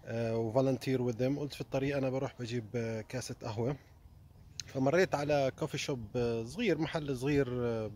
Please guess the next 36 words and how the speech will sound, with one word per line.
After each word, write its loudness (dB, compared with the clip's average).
أو-، 2
يعني 2
small 2
business، 0
مش -2
franchise 0
كبير. -4
دخلت 0
لقيت 4
في 2
ناس 2
كتير 2
قاعدين 4
بوكلوا 0
بفطروا، -2
طبعا 4
لأنه 6
هذه 4
الناس 4
كلها 0
ما 8
عندها 6
كهرباء 4
ولا 4
عندها 0
طريقة -2
إنها 0
تسوي -2
أي -2
إشي -2
في -6
البيت، 0
فاضطرت 0
إنها 2
تخرج -2
برا. 2